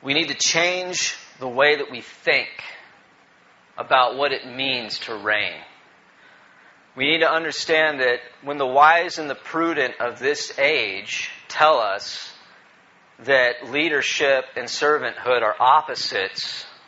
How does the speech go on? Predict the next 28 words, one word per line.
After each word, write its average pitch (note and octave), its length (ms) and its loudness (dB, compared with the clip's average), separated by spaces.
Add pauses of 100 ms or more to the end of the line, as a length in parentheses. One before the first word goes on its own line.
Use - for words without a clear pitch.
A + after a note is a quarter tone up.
(1400)
that C3 160 -6
they C#3+ 140 4
are C#3 120 4
speaking E3 560 -4
against C3 640 0
the C#3 80 -8
truth - 680 -6
that B2+ 160 2
is A#2 160 -6
revealed C#3 500 -2
to A#2 300 -4
us G#2+ 260 -2
in B2+ 140 -8
the B2 80 -6
New A#2 160 -6
Testament, G#2+ 720 -2 (1040)
which A#2 180 -8
shows D#3 540 2
us C3 280 -6
that B2+ 200 -4
leadership C#3 960 0 (200)
and B2 140 -6
servanthood A#2+ 1040 -2 (120)
are A2+ 160 -2
not A2+ 260 2
opposites. A#2 920 0
They G2+ 100 -6
are G#2+ 480 2